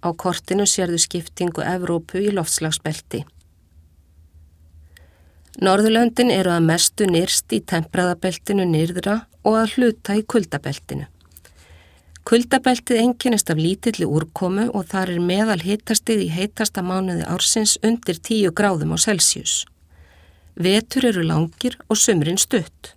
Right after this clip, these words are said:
Á veturna er dimmt nær allan sólarhringinn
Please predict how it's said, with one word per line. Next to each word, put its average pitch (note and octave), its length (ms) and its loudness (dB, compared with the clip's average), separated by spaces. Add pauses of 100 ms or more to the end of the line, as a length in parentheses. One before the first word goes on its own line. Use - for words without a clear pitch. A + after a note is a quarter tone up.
(840)
Á F3+ 160 0
veturna A#3 460 4
er E3 100 -4
dimmt - 400 -2
nær G3 240 2
allan G#3 240 -2
sólarhringinn A3+ 720 0